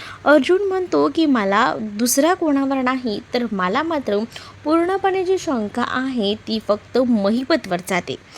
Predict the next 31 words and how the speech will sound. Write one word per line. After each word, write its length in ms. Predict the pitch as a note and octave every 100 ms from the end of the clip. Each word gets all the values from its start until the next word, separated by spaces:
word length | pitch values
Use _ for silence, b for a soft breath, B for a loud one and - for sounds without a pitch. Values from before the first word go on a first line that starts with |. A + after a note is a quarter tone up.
| B B -
कारण 220 | A3 A3
यावेळीसुद्धा 880 | F#3 F3 G#3 G#3+ G#3+ A3 G3+ G3 G#3
महिपतनेच 920 | B3+ A3+ G3+ A#3 D#4 F4 F4 E4+ F#4+
हे 100 | E4+
केलेलं 380 | E4 D4 C#4 C#4
असणार 340 | C#4 - B3+ A3+
आहे, 180 | A#3+
यावर 300 | G3 G3+ G#3+
माझा 280 | G#3+ G3+ G3 A3
शंभर 500 | - G#3+ G3+ G#3 B3+
टक्के 400 | A#3+ - - B3+
डाऊट 300 | G#3 F#3 F3+
आहे. 140 | F3 - B B B -
कारण 220 | A3+ A3+ F#3
मी 120 | A3+
आणि 200 | C4 D4
सायली 340 | C#4+ G3+ A#3
जेव्हा 260 | C4 D4 C#4
त्याच्याकडे 440 | D4+ D4 D4+ D#4 D4+ A3+
गेलो 240 | A#3+ E4 F4
होतो, 240 | E4 E4+
तेव्हा 340 | F4 C4 A#3+
तो 160 | C4 C#4+ -
एकाही 440 | A#3 - G#3+ D#4
शब्दाने 460 | - F4 C4 D4+ E4+
उलट 380 | C4+ G#3 C4
काही 240 | E4+ B3 A#3+
बोलला 360 | A3 F3+ F3
नाही. 840 | F3+ E3+ G#3 - - - - - G#3+
याचा 320 | G#3 G3 -
अर्थ 420 | G#3+ G#3 A#3 -